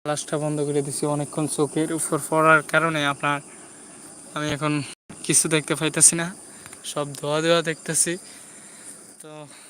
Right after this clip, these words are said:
গাইস, আমার এই টিপসটি আপনাদের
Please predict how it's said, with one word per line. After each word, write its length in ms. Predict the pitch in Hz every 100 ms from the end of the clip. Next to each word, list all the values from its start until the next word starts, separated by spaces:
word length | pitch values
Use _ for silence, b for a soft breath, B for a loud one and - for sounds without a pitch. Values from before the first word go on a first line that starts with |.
| B B B B B B B B B _ _ b b _ _ 147
গাইস, 340 | 156 147 151 147 -
আমার 220 | 151 156 156 - 170
এই 80 | 165 156
টিপসটি 420 | - 180 - - 185
আপনাদের 280 | 165 175 170